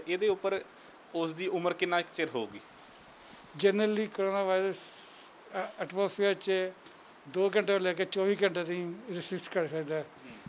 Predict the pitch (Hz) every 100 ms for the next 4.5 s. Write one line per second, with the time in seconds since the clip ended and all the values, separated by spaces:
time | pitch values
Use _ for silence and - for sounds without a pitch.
0 | - 196 180 185 190 185 196 185 180 175
1 | 180 185 185 160 180 185 175 - 180 160
2 | 185 175 185 151 175 - 165 180 170 151
3 | 156 156 - - - - 196 160 170 165
4 | 175 170 170 156 165